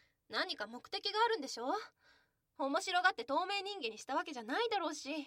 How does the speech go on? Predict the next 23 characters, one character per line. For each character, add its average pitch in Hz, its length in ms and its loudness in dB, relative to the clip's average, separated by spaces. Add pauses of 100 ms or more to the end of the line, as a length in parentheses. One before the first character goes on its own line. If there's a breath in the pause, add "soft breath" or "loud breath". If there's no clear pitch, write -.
(2500)
リ 349 80 -2
ビ 403 60 2 (240)
ン - 40 -6
グ 269 80 -6
で - 60 -20
フ - 60 -20
ェ - 20 -20 (200)
ラ 740 140 10
し - 80 -6
て 453 80 6
ほ 415 80 4
し 403 120 -2
い？ - 20 8 (180)
え？ 359 40 4 (2500 loud breath)
家 - 100 -2 (280)
族 381 100 -4
が 262 100 -4
い 226 80 -8
る 311 100 -2
前 427 220 4 (120)
で？ 302 60 4 (3500 loud breath)
要 285 280 4
は、 247 320 -2